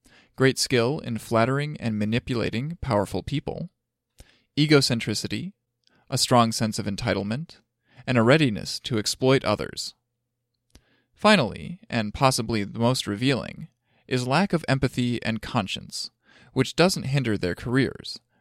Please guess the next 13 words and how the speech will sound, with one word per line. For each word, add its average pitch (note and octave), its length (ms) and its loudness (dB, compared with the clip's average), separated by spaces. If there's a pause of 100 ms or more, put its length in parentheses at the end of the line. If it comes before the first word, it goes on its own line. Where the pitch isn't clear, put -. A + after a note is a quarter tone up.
(120)
but B2 120 4
instead - 640 2
may A#2 120 2
even C3+ 280 0
help C3 300 0
them G#2+ 160 -4
climb C#3 320 0
the B2+ 80 -2
ladder A2+ 500 2
of A2+ 100 -2
success. - 600 -4 (540)
Reference - 380 -6
ten. - 360 0